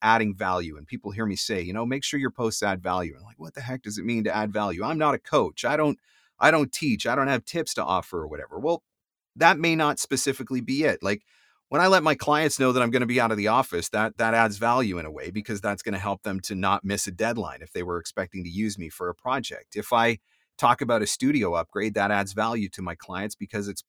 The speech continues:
proof that I'm continuing to invest in my equipment and, and, and invest in, in the quality of the product that I'm able to offer them. If I share an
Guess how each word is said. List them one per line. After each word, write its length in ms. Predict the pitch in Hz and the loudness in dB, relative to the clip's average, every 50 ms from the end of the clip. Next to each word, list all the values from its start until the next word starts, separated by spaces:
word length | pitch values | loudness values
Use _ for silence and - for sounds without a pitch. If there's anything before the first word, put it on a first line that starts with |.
| _ _ _ | _ _ _
proof 320 | - - 117 107 113 - - | -8 -4 -4 -4 -4 -4 -4
that 120 | 110 107 | -4 -2
I'm 240 | 101 101 101 101 95 - | 0 0 -2 -2 -4 -8
continuing 600 | - - 101 98 - 123 113 110 110 107 104 104 101 | -8 -8 -8 -6 -4 -2 -2 -2 -2 -2 -2 -2 -2
to 140 | - 110 101 92 | -2 -4 -4 -2
invest 480 | - 95 95 90 101 101 107 107 - - | -2 -4 -2 0 0 0 0 -2 -2 -4
in 120 | 107 104 | -2 0
my 320 | 101 101 98 98 98 95 90 - _ _ _ _ _ _ _ | 0 2 2 2 0 -2 -4 -6 _ _ _ _ _ _ _
equipment 580 | - 98 - - 127 131 - 98 92 87 82 78 - | -10 -10 -4 0 0 0 0 0 -2 -4 -6 -6 -4
and, 360 | 95 92 92 95 92 95 - - | -4 -2 -2 -2 -4 -6 -6 -6
and, 320 | 98 95 92 92 92 90 - | -4 -4 -4 -4 -6 -8 -8
and 220 | 104 98 98 95 85 - _ _ _ | -8 -6 -6 -6 -8 -12 _ _ _
invest 420 | - 98 95 90 104 104 101 - - | -10 -10 -6 -2 -2 -2 -2 -2 -2
in, 220 | 110 98 98 101 - | -2 -2 -2 -2 -2
in 140 | 98 98 98 | -4 -4 -2
the 140 | 98 98 85 - | -2 -4 -6 -8
quality 400 | - - 107 110 113 110 107 107 | -4 0 2 2 2 2 0 0
of 80 | 104 98 | -2 -2
the 80 | 104 | -4
product 380 | - _ - 131 135 117 95 - | -2 _ 4 6 6 4 2 -2
that 100 | - 90 | -4 -4
I'm 120 | 90 90 | -4 -2
able 200 | 92 101 104 104 | -2 -2 -2 -2
to 80 | - 123 | -4 -4
offer 340 | - - 131 156 - - 95 | -2 0 0 0 0 -2 -6
them. 240 | 82 67 - - - _ _ - - _ _ _ | -8 -10 -12 -16 -20 _ _ -20 -20 _ _ _
If 160 | 123 135 120 | -2 4 6
I 160 | 170 170 170 | 6 6 6
share 540 | 156 - - 165 160 156 151 147 139 135 - - | 6 4 4 4 6 6 6 6 6 4 2 0
an 280 | 117 113 113 107 104 | 0 0 2 0 0